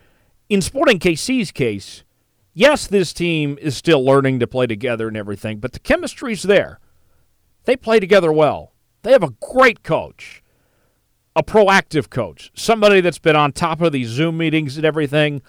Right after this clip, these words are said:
Um, what you're gonna see in these major sports, coaching is gonna be bigger than it's ever been before. And I think that's the difference for Sporting compared to these other teams in the M L S, is Peter Vermes.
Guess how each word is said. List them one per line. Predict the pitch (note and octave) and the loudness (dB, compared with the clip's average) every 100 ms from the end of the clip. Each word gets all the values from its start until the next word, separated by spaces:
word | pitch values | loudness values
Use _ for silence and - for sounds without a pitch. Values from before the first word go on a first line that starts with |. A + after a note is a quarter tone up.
| _ _ _ _ - | _ _ _ _ 0
Um, | C3+ B2+ B2 A#2 A2+ - _ _ _ _ _ _ _ _ _ | 2 2 0 -4 -8 -18 _ _ _ _ _ _ _ _ _
what | - G#3 G3 | 0 0 2
you're | G#3+ | -2
gonna | D4+ A3+ | -2 -6
see | - G#3+ E3+ | -2 0 2
in | D3+ | 0
these | D3 C3 - | 0 -2 0
major | D3 C#3+ C3+ | 0 0 -2
sports, | A#2 - A2+ G2 - - _ - | -8 -8 -8 -8 -10 -20 _ -4
coaching | G#3 G#3+ - E3 | 0 0 0 -4
is | C3+ A2 | -2 0
gonna | C#3+ B2+ | 2 2
be | B2 A2+ - _ _ _ - | 0 -2 -8 _ _ _ 0
bigger | D#3+ D#3 D3+ | 2 4 2
than | C#3 | 0
it's | B2 C#3+ | -2 0
ever | B2 B2 | 0 0
been | A#2+ | -2
before. | A2 G#2 - G2+ C#2+ - _ _ _ _ _ | -2 -8 -8 -10 -12 -20 _ _ _ _ _
And | D#3 | 0
I | E3+ | 2
think | F3 G3+ F3+ _ _ | 2 0 -2 _ _
that's | B2+ E3+ A3+ - | 0 2 2 0
the | F3+ | 2
difference | F3 - C#3 - | 2 -2 -8 -6
for | C3+ | -8
Sporting | - D#3+ E3+ D#3+ D#3+ _ _ _ _ _ _ | -4 0 2 2 -2 _ _ _ _ _ _
compared | D#3 D#3 D#3+ | 0 4 6
to | |
these | D3+ C3 | 6 6
other | D#3 D#3 | 4 4
teams | D#3 D#3 | 2 2
in | C3 | 2
the | |
M | D3 | 4
L | C#3+ C3+ | 4 4
S, | C#3+ - | 2 0
is | C3+ | -6
Peter | - D3+ B2+ | -4 -2 0
Vermes. | B2+ B2 A2 F2 - | 0 0 -2 -4 -16